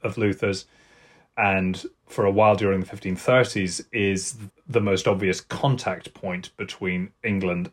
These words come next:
and Lutheran Germany, when there's a real prospect, as there is for a while, of a diplomatic deal between Henry the eighth and the German Lutherans. Barnes is a kind of crucial crossover point, and Henry the eighth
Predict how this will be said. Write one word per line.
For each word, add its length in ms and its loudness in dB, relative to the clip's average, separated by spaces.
and 160 -4
Lutheran 380 -8
Germany, 420 2
when 200 0
there's 160 -2
a 80 -6
real 580 2
prospect, 640 -8
as 100 -6
there 180 -4
is 140 0
for 180 -6
a 60 0
while, 400 -2
of 200 2
a 40 0
diplomatic 840 -4
deal 340 2
between 460 -4
Henry 240 -6
the 120 -4
eighth 200 -6
and 80 -6
the 40 -6
German 280 -6
Lutherans. 420 -6
Barnes 560 -4
is 180 -4
a 60 -12
kind 120 -10
of 80 -12
crucial 500 -2
crossover 480 0
point, 300 -12
and 400 -2
Henry 260 -6
the 100 0
eighth 300 0